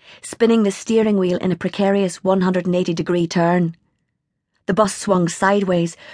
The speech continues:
the screeching of its wheels echoing out into an otherwise silent dawn. Several survivors were thrown from their seats. They cowered on the floor, hands wrapped around their heads as the bus continued to slide. Kaz held Barry.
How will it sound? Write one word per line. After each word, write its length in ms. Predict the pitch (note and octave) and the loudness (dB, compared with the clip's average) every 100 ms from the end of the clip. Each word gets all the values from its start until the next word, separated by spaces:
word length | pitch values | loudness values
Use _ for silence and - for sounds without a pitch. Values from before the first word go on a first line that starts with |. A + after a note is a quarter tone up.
| - | -10
the 80 | |
screeching 560 | G3 - - C4 - B3 | -8 -6 -4 -4 0 0
of 80 | G#3 | 0
its 140 | G3+ | -2
wheels 460 | G3 A3 G3+ F3 - | -2 0 2 0 -2
echoing 440 | G#3+ G#3 F#3 F3 F3 | -4 -2 0 0 0
out 220 | F3 F3 | 0 0
into 220 | F3+ - | -4 -2
an 80 | E3+ | 0
otherwise 440 | F3 F3+ E3+ E3 D#3+ | 0 0 0 -2 -4
silent 540 | - F3 E3+ D#3 - | -2 0 0 -2 -4
dawn. 480 | F3 E3 F3 F3+ E3 _ _ _ _ _ _ _ _ _ _ | -2 0 2 0 -4 _ _ _ _ _ _ _ _ _ _
Several 340 | - B3+ C#4 A3+ | -2 0 2 2
survivors 520 | G#3 F#3 E3+ E3+ - | 0 0 0 0 -2
were 40 | |
thrown 260 | E3 F#3 E3+ | -4 -2 -2
from 120 | - | 0
their 180 | E3 D#3+ | -2 0
seats. 380 | A3 - - - _ _ _ _ _ _ - | -4 -4 -12 -18 _ _ _ _ _ _ -8
They 100 | F3+ | -6
cowered 400 | - G#3+ G#3 F#3+ | 0 2 2 2
on 80 | |
the 140 | F3 E3 | -2 0
floor, 340 | G3+ G3+ F#3 E3+ - - | 0 2 0 -2 -16 -4
hands 300 | G3+ G#3 F#3 | 0 0 2
wrapped 360 | F#3+ G3+ G#3 F#3+ | 2 2 2 0
around 260 | F3 E3+ | 2 2
their 160 | E3 E3 | 0 0
heads 240 | F#3+ F#3+ E3+ | 0 0 -4
as 80 | D#3+ | -6
the 160 | E3 - | -4 -2
bus 180 | F3 - | -2 -2
continued 480 | G3 F3 F3+ E3 E3 | -4 -2 0 -2 -4
to 80 | |
slide. 480 | E3 F3 F3 F#3+ F3+ _ _ _ _ _ _ _ _ _ | -6 -2 0 0 -4 _ _ _ _ _ _ _ _ _
Kaz 360 | G#3 G3+ G#3+ G#3 | 0 2 2 2
held 260 | G3 F3+ | 0 2
Barry. 400 | F3+ F3+ F3+ F3 | 2 2 0 -2